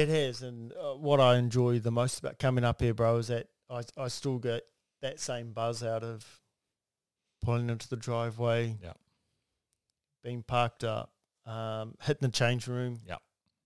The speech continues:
Speaker 1: Um, so, yeah, I, like, I'm with you on that, eh? Um, just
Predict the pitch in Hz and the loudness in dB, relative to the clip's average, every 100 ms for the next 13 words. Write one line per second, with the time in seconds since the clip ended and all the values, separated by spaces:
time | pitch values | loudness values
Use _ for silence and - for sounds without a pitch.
0 | - - 117 110 104 107 _ _ _ _ | -20 -16 -12 -10 -12 -16 _ _ _ _
1 | - - 131 123 120 107 104 110 143 151 | -2 2 4 4 2 2 -2 -2 2 2
2 | 170 165 196 202 160 143 147 127 113 113 | 4 4 4 4 6 6 6 4 2 0
3 | 110 117 113 110 - 123 117 120 110 110 | 0 0 -2 -4 -8 -6 -4 -4 -6 -10
4 | 110 _ _ _ - 123 - | -14 _ _ _ -2 -2 -2